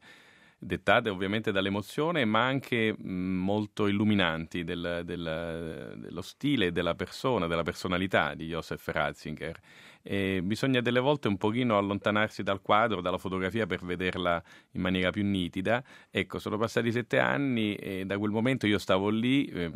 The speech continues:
pieno d'emozione, come tutto il mondo, col fiato sospeso. Devo dire, lo confesso anche nel mio libro, non mi aspettavo che sarebbe stato eletto, ehm, Joseph Ratzinger, in, in fondo perché lo desideravo e quindi proprio per questo quasi non me l'aspettavo,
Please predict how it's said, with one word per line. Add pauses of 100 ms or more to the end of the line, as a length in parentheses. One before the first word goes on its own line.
pieno
d'emozione,
come
tutto
il
mondo,
col
fiato
sospeso. (360)
Devo
dire,
lo
confesso
anche
nel
mio
libro,
non
mi
aspettavo
che
sarebbe
stato
eletto, (400)
ehm,
Joseph
Ratzinger, (100)
in,
in
fondo
perché
lo
desideravo
e
quindi
proprio
per
questo
quasi
non
me
l'aspettavo,